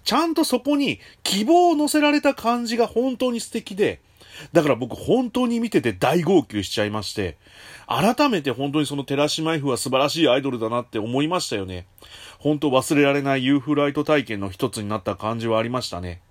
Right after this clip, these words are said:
で、その日の特典会にもその藤代萌さんちゃんと参加してまして、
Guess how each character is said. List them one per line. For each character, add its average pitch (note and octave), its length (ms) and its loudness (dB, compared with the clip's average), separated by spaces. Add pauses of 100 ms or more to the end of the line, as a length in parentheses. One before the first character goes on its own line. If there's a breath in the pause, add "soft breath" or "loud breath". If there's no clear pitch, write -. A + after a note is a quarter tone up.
(720 loud breath)
で、 C#4+ 200 4
そ - 160 -2
の A#3+ 120 0
日 C4 140 -4
の G#3+ 120 0
特 - 240 -4
典 C#3+ 200 0
会 D3 160 2
に C#3+ 80 -4
も G2+ 140 -6
そ A#2 100 -12
の G#2+ 120 -6
藤 A#2+ 240 -6
代 C3 180 -2
萌 B2+ 180 -2
さ G#2 120 -2
ん G2 40 -8
ち G2+ 80 -6
ゃ A2+ 60 0
ん A#2 60 -6
と A#2 80 -4
参 A#2+ 280 -4
加 B2 100 0
し - 80 -8
て C3 100 -6
ま C3 120 -2
し - 120 -10
て、 D#3+ 280 0